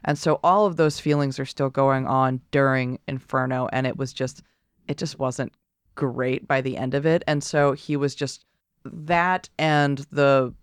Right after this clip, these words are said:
woman that he had picked to be the Mother of Tears, um, turned down the role. All of that combined, he was like, "I don't have energy to give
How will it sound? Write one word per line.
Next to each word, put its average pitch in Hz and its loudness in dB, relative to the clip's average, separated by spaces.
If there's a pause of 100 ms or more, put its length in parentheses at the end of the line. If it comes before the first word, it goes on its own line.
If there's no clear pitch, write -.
(140)
woman 151 2
that 139 0
he 135 -4
had 131 0
picked - -4
to 139 -4
be 135 0
the 127 -4
Mother 127 -2
of 123 -8
Tears, 143 0 (420)
um, 131 2
turned 147 -4
down 127 0
the 131 -2
role. 170 2
All 190 4
of 160 2
that 147 2
combined, 139 0
he 139 -4
was 139 -4
like, 131 -2 (360)
"I 147 2 (440)
don't 147 2
have 143 0
energy 131 -2
to 127 -6
give 123 -6